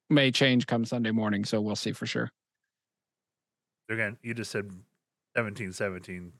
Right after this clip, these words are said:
Speaker 2: What
Speaker 1: Oh, twenty-seven seventeen, my bad.
Speaker 2: Okay, okay.
Speaker 1: No
Speaker 2: Okay.
Speaker 1: ties.
Speaker 2: Oh,
Speaker 1: I'm
Speaker 2: yeah.
Speaker 1: not predicting a tie.
Speaker 2: Please,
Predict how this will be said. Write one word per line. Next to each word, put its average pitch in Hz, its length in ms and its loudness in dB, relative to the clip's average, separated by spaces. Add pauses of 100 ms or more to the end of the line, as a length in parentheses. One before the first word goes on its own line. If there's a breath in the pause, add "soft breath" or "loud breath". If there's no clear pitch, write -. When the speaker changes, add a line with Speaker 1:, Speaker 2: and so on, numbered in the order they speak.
Speaker 2:
What 107 160 -2
Speaker 1:
Oh, 151 120 8
twenty-seven 139 600 6
seventeen, 120 480 2
my 123 140 2
bad. 107 240 -2 (160)
Speaker 2:
Okay, 104 220 -8
okay. - 120 -12
Speaker 1:
No 160 160 6
Speaker 2:
Okay. 151 120 4
Speaker 1:
ties. 120 500 0
Speaker 2:
Oh, 117 120 0
Speaker 1:
I'm 151 100 6
Speaker 2:
yeah. 156 80 8
Speaker 1:
not 139 80 2
predicting 147 360 2
a 131 80 2
tie. 120 300 -8 (100)
Speaker 2:
Please, 156 220 4